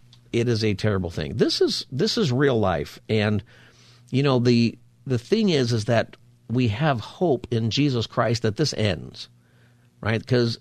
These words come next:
if you don't have Christ, if there's no Christ, then the way it ends is, yeah, we blow each other up and that's it one day. Or one day, long enough, we wait long enough, the sun's gonna explode and destroy the universe, uh, or destroy the solar system anyway.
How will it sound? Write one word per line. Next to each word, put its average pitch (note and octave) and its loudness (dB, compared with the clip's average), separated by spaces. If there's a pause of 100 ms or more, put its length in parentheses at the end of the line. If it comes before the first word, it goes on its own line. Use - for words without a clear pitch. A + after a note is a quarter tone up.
if C3 0
you D#3 2
don't G#3+ 2
have E3+ -4
Christ, F#2 0
if G#2+ 0
there's A#2 0
no C#3 2
Christ, B2 2
then C3+ -4
the D3+ 0
way E3 4
it A#2 4
ends A2+ 2
is, F#2+ -2
yeah, G2+ 2
we F#2 0
blow F2+ -2
each F2 -4
other E2 -4
up - -8
and - -12
that's - -8
it - -8 (520)
one E2 -6
day. - -12
Or B2 4
one C#3+ 4
day, G#2+ 0 (260)
long D3 4
enough, B2 4
we C3 0
wait C#3+ 4
long B2+ 4
enough, G#2 2
the G2 0
sun's C#3 2
gonna E2+ -2
explode F2+ -2
and F2 -4
destroy A#2+ 0
the G#2+ 0
universe, E2+ -4 (380)
uh, F#2+ -2
or F#2+ 2
destroy A2 4
the F#2 0
solar B2 4
system A2 0
anyway. A2+ 2